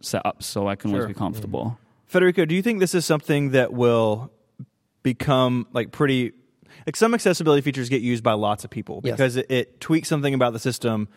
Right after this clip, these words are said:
Speaker 2: that a lot of people think should be the default. Do you see this falling into that category where people who don't necessarily need it for
Speaker 3: Mm-hmm.
Speaker 2: an accessibility point of view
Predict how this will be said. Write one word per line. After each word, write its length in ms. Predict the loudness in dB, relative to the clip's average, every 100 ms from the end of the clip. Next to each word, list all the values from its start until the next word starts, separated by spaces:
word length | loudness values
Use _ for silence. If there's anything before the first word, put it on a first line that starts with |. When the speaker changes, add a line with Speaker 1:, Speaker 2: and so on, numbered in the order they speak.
| _
Speaker 2:
that 100 | 0
a 40 |
lot 120 | 2 2
of 40 |
people 200 | 0 -4
think 180 | -6 -8
should 120 | -6
be 100 | -6
the 120 | -6
default. 420 | -8 -8 -6 -6 -4
Do 80 |
you 120 | -2 -2
see 260 | 0 0
this 320 | 2 0 -2 -16 -20 _
falling 300 | 2 4 4
into 160 | 2 2
that 160 | 2 0
category 480 | 0 0 2 2
where 320 | 4 2 2 -4 _ _ _ _
people 260 | -6 -2 0
who 80 | 2
don't 200 | 2 2
necessarily 540 | 0 0 0 0 -4 _ _ -8
need 240 | -2 2 2
it 120 | 0
for 320 | -2 0 0
Speaker 3:
Mm-hmm. 80 | -2 -8
Speaker 2:
an 60 | -8
accessibility 640 | -2 -2 0 2 4 2
point 300 | -2 -2 -2
of 100 | 0
view 320 | 0 0 0